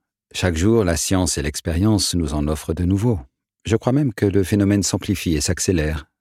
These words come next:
Nous comprenons de mieux en mieux notre monde. Nous pouvons désormais tous faire l'étonnant constat qu'un enfant d'aujourd'hui en sait davantage qu'un savant des temps reculés. Vincent promène son doigt sur les côtes erronées du continent sud-américain.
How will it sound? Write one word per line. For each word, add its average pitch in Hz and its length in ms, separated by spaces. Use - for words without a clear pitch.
Nous 87 160
comprenons 95 480
de 85 80
mieux 85 240
en 87 80
mieux 87 160
notre 85 260
monde. 98 360
Nous 92 140
pouvons 90 280
désormais 90 720
tous - 420
faire 85 300
l'étonnant 90 440
constat 101 480
qu'un 95 220
enfant 92 320
d'aujourd'hui 85 600
en 78 100
sait 85 180
davantage 82 560
qu'un 78 260
savant 82 440
des 80 120
temps 82 160
reculés. 78 460
Vincent 87 340
promène 82 300
son 80 160
doigt 82 240
sur 80 180
les 76 140
côtes 80 300
erronées 80 420
du 69 160
continent 76 500
sud-américain. 76 840